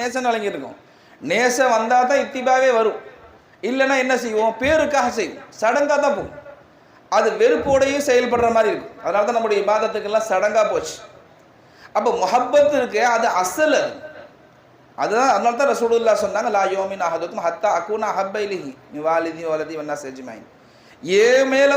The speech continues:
உனக்கு முஹப்பத் வராத வரைக்கும் நீ மோமின் ஆக முடியாது, என்னை நேசிக்கணும்."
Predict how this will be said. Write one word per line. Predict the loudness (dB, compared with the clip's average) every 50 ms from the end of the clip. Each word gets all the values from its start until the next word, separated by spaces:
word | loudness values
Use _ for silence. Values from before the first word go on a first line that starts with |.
| 4 4
உனக்கு | 2 2 0 0
முஹப்பத் | 0 0 0 0 0 2 0 0 0 2 2
வராத | 4 4 6 4 4 4 2
வரைக்கும் | 2 2 0 0 0 0
நீ | 0 0
மோமின் | 0 0 2 2 2 2
ஆக | 0 0
முடியாது, | 0 -2 -2 -4 -4 -6 -10 -16 -20 -16 -12
என்னை | -8 -6 -4 -2 -2
நேசிக்கணும்." | -2 -2 -4 -6 -8 -8 -10 -12 -16